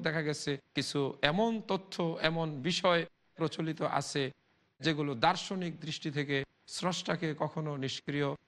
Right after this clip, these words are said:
কখনো বা তাকে সক্রিয় করে পৃথিবীর এই উৎপত্তির ব্যাখ্যা বিশ্লেষণ মানুষের কাছে দেওয়ার চেষ্টা করেছেন।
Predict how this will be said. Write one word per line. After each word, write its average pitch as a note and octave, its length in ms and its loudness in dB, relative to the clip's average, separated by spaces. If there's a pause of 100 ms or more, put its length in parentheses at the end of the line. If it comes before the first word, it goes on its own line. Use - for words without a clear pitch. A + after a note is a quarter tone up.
(140)
কখনো C#3+ 340 -2
বা C3+ 100 -2
তাকে B2 260 -6
সক্রিয় D3+ 520 -2
করে C#3 280 2 (180)
পৃথিবীর D#3+ 480 0
এই B2 260 -2
উৎপত্তির - 680 -4 (240)
ব্যাখ্যা D#3+ 300 -2
বিশ্লেষণ C3 580 -4 (100)
মানুষের C3 400 0
কাছে A#2 360 0 (320)
দেওয়ার D3+ 400 6
চেষ্টা A#2 300 -4
করেছেন। G2+ 400 -4